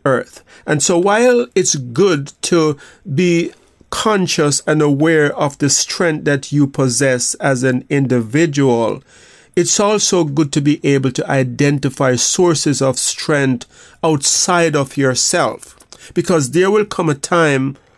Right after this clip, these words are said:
when you might be at the end of your ropes. There might come a time when you cannot draw from that power within,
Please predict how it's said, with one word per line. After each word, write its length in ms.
when 540
you 200
might 340
be 360
at 140
the 220
end 240
of 240
your 240
ropes. 400
There 160
might 220
come 160
a 60
time 440
when 320
you 160
cannot 460
draw 380
from 340
that 320
power 380
within, 800